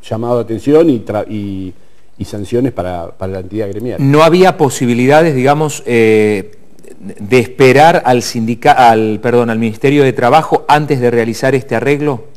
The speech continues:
Speaker 1: No, no había posibilidades porque, ya te digo, no son, no son situaciones que se,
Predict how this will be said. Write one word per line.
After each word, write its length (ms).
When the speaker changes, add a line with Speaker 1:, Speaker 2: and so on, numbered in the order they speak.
Speaker 1:
No, 280
no 100
había 220
posibilidades 720
porque, 380
ya 120
te 120
digo, 220
no 80
son, 360
no 120
son 160
situaciones 540
que 100
se, 180